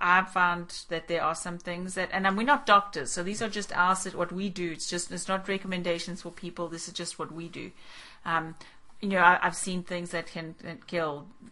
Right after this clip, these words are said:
uh, various strains, so-called strains of, of, of,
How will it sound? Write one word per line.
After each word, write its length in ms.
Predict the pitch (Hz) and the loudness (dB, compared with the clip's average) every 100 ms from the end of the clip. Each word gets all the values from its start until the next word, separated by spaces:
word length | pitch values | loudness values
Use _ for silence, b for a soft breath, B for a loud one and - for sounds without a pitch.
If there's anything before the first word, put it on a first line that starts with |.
| - | -10
uh, 80 | 160 | -10
various 480 | 151 165 156 147 | -8 -4 -4 -4
strains, 580 | - - 147 135 151 - - - | -6 -6 -6 -8 -8 -12 -14 -14
so-called 540 | - - 165 - 147 - | -6 -4 -4 -4 -8 -8
strains 420 | - 135 131 - | -6 -4 -4 -6
of, 240 | 85 131 - | -8 -8 -10
of, 140 | 139 - | -8 -8
of, 280 | - - | -10 -10